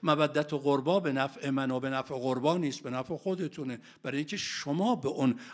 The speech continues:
اوجی که قراره برسید، با این می‌رسید. خب. حالا این ویژگی رو از نظر تحلیل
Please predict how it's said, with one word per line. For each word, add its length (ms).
اوجی 420
که 160
قراره 440
برسید، 760
با 300
این 180
می‌رسید. 680
خب. 200
حالا 260
این 260
ویژگی 720
رو 80
از 280
نظر 340
تحلیل 1080